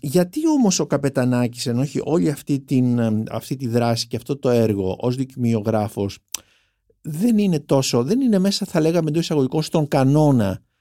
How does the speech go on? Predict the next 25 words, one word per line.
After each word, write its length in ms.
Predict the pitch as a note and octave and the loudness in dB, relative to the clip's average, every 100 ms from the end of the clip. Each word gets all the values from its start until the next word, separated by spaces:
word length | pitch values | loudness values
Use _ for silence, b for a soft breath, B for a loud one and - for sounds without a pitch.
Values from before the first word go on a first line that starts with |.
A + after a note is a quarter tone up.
| _ | _
της 180 | - - | -10 -4
ελληνικής, 720 | A2 G#2+ G#2+ - G#2+ - - | -2 -2 -4 -4 -4 -4 -4
ε, 480 | G2+ G2 F#2+ F#2+ F#2+ F#2+ F#2+ G2+ - | -2 -2 -2 -2 -4 -8 -10 -10 -12
λογοτεχνίας; 920 | - A#2 A2 A2 G#2 A#2 A2 F#2+ F#2 - | -8 -4 -2 -2 -2 0 2 0 -2 -8
Για 200 | A#2+ B2 | -4 -4
παράδειγμα, 380 | B2 B2+ D#3 F3+ | 0 0 2 -2
από 80 | D3 | -2
τη 60 | |
γενιά 240 | C3+ C3+ D#3 | -2 -2 -2
του 120 | C#3+ | -4
τριάντα, 500 | C3 C3+ E3+ F#3+ G3+ b b b b | -4 -2 0 0 -2 b b b b
το 80 | E3+ | -8
κατεξοχή 540 | A3 - - B2 F3+ | -4 -6 -2 -2 0
δοκίμιο 560 | D3+ B2+ E3 F3 F#3+ G3+ | 0 0 0 2 2 2
θεωρείται 480 | G3+ C#3+ D#3 - G3+ | 4 4 2 0 0
το 160 | E3+ | 2
ελεύθερο 400 | D#3+ F3+ F#3+ E3 | 2 2 0 -4
πνεύμα 320 | D3+ F3 F#3+ | -2 0 0
του 100 | F#3+ | -2
Θεοτοκά. 600 | F3 E3+ E3 D3 C#3 G2+ - b b b b b b | -2 -2 -2 -2 0 0 -2 b b b b b b
Γιατί 480 | A3 - B3+ - B3 | -10 0 0 2 -2
και 200 | - F#3 | 2 4
όχι 320 | E3 C#3 - A#2 | 6 4 2 0
ο 60 | |
Καπετανάκης; 920 | - A2 G#2+ G2+ G2+ G2 F2+ - - | 0 -2 -2 0 0 -2 -4 -12 -14